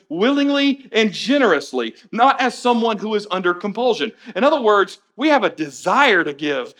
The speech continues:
not an obligation to give. We do it because of what the Lord has done for us, not because we walk in and say, "Well, I have to do this in order to be happy."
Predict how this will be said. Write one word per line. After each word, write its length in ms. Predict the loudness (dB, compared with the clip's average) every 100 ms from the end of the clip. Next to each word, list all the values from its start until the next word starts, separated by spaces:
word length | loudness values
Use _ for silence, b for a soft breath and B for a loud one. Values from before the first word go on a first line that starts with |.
| -2
not 200 | 0 2
an 80 | 2
obligation 720 | 0 0 0 0 0 -4 -6
to 80 | -6
give. 260 | -4 -8 -8 B -6
We 100 | -2
do 200 | 0 0
it 60 |
because 520 | -2 2 2 2 -6 -8
of 120 | -2
what 100 | 0
the 80 | 0
Lord 220 | 0 0
has 100 | 0
done 220 | 0 0
for 180 | 0 2
us, 240 | 4 2 -2 -8
not 200 | -2 0
because 260 | 0 -2 -2
we 80 | 2
walk 260 | 4 2
in 80 | 0
and 60 | -2
say, 140 | -4
"Well, 300 | -4 -4 -2
I 60 | -2
have 140 | -4
to 80 | -4
do 160 | -4
this 220 | -4 -6 -6
in 40 |
order 120 | -6
to 60 | -6
be 100 | -2
happy." 360 | -2 -2 -6